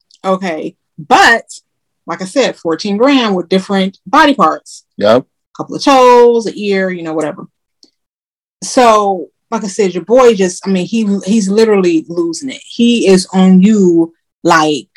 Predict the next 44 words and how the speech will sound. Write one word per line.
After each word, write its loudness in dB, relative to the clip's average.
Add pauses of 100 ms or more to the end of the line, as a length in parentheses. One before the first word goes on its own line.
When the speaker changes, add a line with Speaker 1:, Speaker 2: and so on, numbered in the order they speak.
(140)
Speaker 1:
glue. 0 (1000)
Everywhere 4
Speaker 2:
Dude, 0
Speaker 1:
you -2
step, -2
he -8
step, -2
Speaker 2:
you, 8
Speaker 1:
he -2
Speaker 2:
you -8
Speaker 1:
hold 4
Speaker 2:
got, 2
Speaker 1:
your -6
Speaker 2:
you 0
got 0
Speaker 1:
hand. -2
Speaker 2:
to -8
get 0
up -12
off -2
me. -4
Speaker 1:
<laughs> -4 (460)
Speaker 2:
Hey, -10
you -8
can -10
go -8
home, -6
man. -8 (600)
Huh, -2
here -4
go -4
a -12
couple -2
of -4
dollars. 2
You -18
can -4
go -4
home. -6
Speaker 1:
Be 4
like, 0
"I -2
can't -8
leave. -10